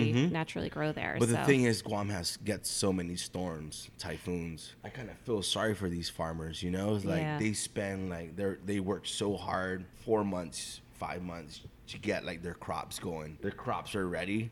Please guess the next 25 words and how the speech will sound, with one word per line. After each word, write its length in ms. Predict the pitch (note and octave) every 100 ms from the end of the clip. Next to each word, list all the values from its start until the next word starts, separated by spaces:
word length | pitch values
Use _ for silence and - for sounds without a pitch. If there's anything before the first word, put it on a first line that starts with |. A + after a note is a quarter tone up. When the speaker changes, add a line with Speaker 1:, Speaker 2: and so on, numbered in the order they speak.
| -
Speaker 1:
They're 140 | - G#2
about 360 | G2 G2 G2+
to, 100 | -
like, 280 | F#2 E2+ E2
put 120 | -
it 140 | G2+ F2
down, 240 | F#2 G2
but 140 | F2+ E2+
then 160 | E2+
the 80 | E2+
storm 420 | - - F#2 E2+ E2
comes 420 | E2 C#2+ D#2 -
and 200 | E2+ E2+
just, 320 | E2+ D#2+ -
like, 240 | C2 A#1 -
kills 520 | - - G#2 F#2+ F#2 D#2
it. 140 | - -
Speaker 2:
Oh, 100 | F#3+
that's 220 | F3+ F3
awful. 460 | F3 D#3+ - C#3 D3 - - -
Speaker 1:
It 140 | A2
is 200 | B2 G#2
awful, 440 | D#2+ E2+ - F2 E2+
and 160 | G2 G#2
it's, 360 | F#2+ - -